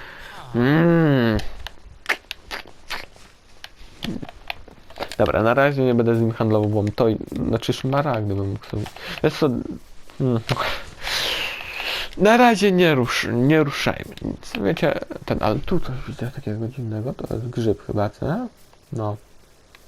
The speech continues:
No, tutaj w ogóle ten, bo byłoby fajnie. Dobra, pójdziemy po-, przez las, zawracimy korty do tego. Ile jeszcze odcinek? Wiecie co? Jednak wrócimy do tej wioski.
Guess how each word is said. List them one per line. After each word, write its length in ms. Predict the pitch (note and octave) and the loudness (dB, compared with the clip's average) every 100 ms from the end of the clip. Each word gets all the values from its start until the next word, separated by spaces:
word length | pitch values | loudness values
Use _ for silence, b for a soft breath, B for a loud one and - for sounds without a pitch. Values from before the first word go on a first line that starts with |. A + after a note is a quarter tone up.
| - | -16
No, 60 | C#3 | -8
tutaj 240 | A#2 A2 | -6 -2
w 20 | G2 | -2
ogóle 260 | G2+ G2+ | 0 -2
ten, 260 | G#2 - C3+ B B B B | -2 -2 -4 B B B B
bo 100 | B2 | -2
byłoby 380 | B2 B2 A#2+ A#2+ | 2 2 2 0
fajnie. 360 | A#2+ C3+ A#2 - | 0 -2 -2 -2
Dobra, 220 | - - - | -2 -4 -6
pójdziemy 360 | C3 C3 D3 | -2 2 2
po-, 140 | D3 B2+ | 0 -6
przez 320 | - A#2+ - | -2 -4 0
las, 280 | G#2 G#2 - C#3+ B2 | -2 -2 -6 -10 -8
zawracimy 640 | B2 A#2 A2+ A#2 A#2 A#2 | -4 -2 0 0 -2 -2
korty 360 | A#2+ A#2 A2+ A#2 | -2 -4 -4 -4
do 140 | A2+ | -2
tego. 320 | A2 G#2 A2+ C#3 B B B B B - - | 0 2 2 -2 B B B B B -14 0
Ile 200 | B2 A#2 | 4 4
jeszcze 220 | A2+ - | 4 2
odcinek? 380 | B2 - C3+ C3 | 0 4 2 4
Wiecie 200 | C3 C3+ | 4 4
co? 200 | E3+ F3 E3+ - - - - | 4 4 0 -12 -16 -14 0
Jednak 440 | B2+ B2 B2+ C#3 | 2 4 2 0
wrócimy 420 | B2 B2 A2+ C#3 | -4 -2 -2 0
do 100 | A#2+ | 0
tej 140 | G#2+ A2+ | 0 0
wioski. 380 | G2+ - - | 0 -2 -4